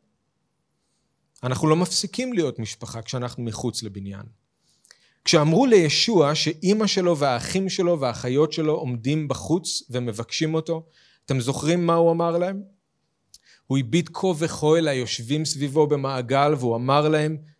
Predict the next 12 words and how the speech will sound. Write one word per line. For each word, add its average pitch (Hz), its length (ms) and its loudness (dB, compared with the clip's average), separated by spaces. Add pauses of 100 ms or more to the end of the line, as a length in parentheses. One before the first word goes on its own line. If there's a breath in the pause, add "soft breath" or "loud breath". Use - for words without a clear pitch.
(180)
"הנה, 269 340 -2 (720)
אמי 139 440 0 (160)
ואחיי, 117 600 -6 (680)
כל 226 340 2
העושה 180 560 -2 (120)
את - 140 -12
רצון 156 580 -6 (160)
אלוהים, 120 540 -4 (840)
הוא 170 400 2
אחי 117 520 -4 (520)
ואחותי 135 800 -8 (460)
ואמי." 120 580 -4